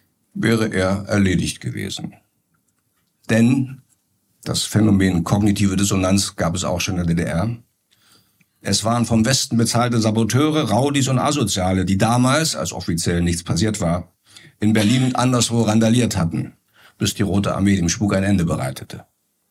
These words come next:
Zur Überraschung eines wiedervereinigten D-D-Rlers mit unterentwickelter Sympathie für den Sozialismus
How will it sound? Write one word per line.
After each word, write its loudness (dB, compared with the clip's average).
Zur -4
Überraschung 0
eines 0
wiedervereinigten 0
D-D-Rlers 2
mit -2
unterentwickelter 0
Sympathie -2
für -2
den 2
Sozialismus -2